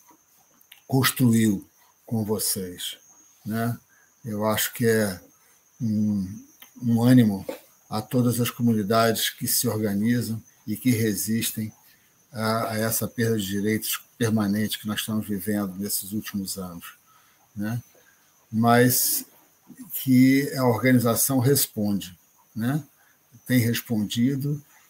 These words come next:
e resiste, né? É isso. Um, um, muito obrigado por vocês terem aceito nosso, nossos convites e peço a todos que nos assistem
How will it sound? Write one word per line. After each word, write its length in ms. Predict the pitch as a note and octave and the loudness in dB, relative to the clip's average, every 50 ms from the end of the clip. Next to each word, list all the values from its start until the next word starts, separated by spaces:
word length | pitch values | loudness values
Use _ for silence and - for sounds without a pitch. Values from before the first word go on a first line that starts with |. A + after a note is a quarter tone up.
| _ _ - | _ _ -12
e 380 | F#3 C3+ A2+ A#2 A#2+ B2 B2+ C3 C3 - - - | -8 -4 -2 0 2 2 2 0 0 -4 -6 -2
resiste, 760 | A#2+ C3 B2 A2+ - A2 A2 G#2+ G#2 - - - - - - _ _ _ _ _ _ _ _ _ _ _ | 2 2 2 2 0 -2 -2 -2 -2 -4 -4 -6 -8 -10 -12 _ _ _ _ _ _ _ _ _ _ _
né? 240 | - G#2 G#2 A#2+ B2 - _ _ _ _ _ _ - | -14 -12 -10 -10 -12 -12 _ _ _ _ _ _ 2
É 120 | D#3 D3+ | 4 6
isso. 440 | C#3 A#2 G#2+ A2 - - - - - _ _ _ _ - - - _ _ - | 6 6 4 2 0 -2 -4 -6 -10 _ _ _ _ -20 -20 -20 _ _ -2
Um, 400 | B2+ B2 C3+ C3+ C3 A#2+ A#2+ B2+ - - | 0 2 2 2 2 0 -2 -6 -12 -14
um, 320 | D#3 C3+ B2+ A2 A2 G#2+ - _ _ _ _ _ _ - | -12 -10 -10 -10 -10 -12 -14 _ _ _ _ _ _ -16
muito 380 | C3+ C3+ B2 C3 B2+ B2+ - | -8 -4 -2 -2 0 0 -2
obrigado 540 | A#2 A#2+ A2+ G2+ A2+ A#2+ B2 B2+ B2+ A2+ - | -2 -2 0 0 2 4 4 4 4 2 -2
por 140 | - - G#2+ | -6 -8 -6
vocês 360 | A2 A2 G#2+ - C3 A#2+ A2+ | -6 -4 -2 -2 -2 0 0
terem 220 | - A#2+ A2 A2 | 0 -2 0 0
aceito 420 | G#2+ G#2 - - A#2+ A#2 A#2 - - | 0 0 0 0 0 0 -2 -2 -2
nosso, 300 | A2 G#2 G2+ - - C3 | -2 -2 -2 -2 -2 -2
nossos 260 | A2+ A2 G#2+ - - | -2 -2 -2 -2 -4
convites 680 | - - A2 G#2 F#2+ F#2+ A#2 C3 C#3 C#3 - - - - _ _ _ _ _ _ _ _ _ _ | -4 -4 -4 -4 -2 -2 -2 -2 -2 -2 -6 -10 -12 -14 _ _ _ _ _ _ _ _ _ _
e 360 | - B2+ B2 C3 C3+ C#3+ D3 D3 D3 - | 0 2 4 4 6 4 4 2 2 0
peço 300 | - C#3 C#3 B2+ - - | 0 0 2 2 0 -2
a 60 | C3+ | -2
todos 480 | C3 - C3+ C3+ C3 A#2+ A#2 - - - | -2 0 0 2 2 2 0 -2 -4 -4
que 100 | - B2+ | 0 0
nos 220 | A#2 A#2 G#2+ G2+ | 2 2 2 2
assistem 580 | A2 G#2 - - - D#3 D3+ D3 - - B2 | 0 0 0 0 0 0 0 -2 -4 -6 -8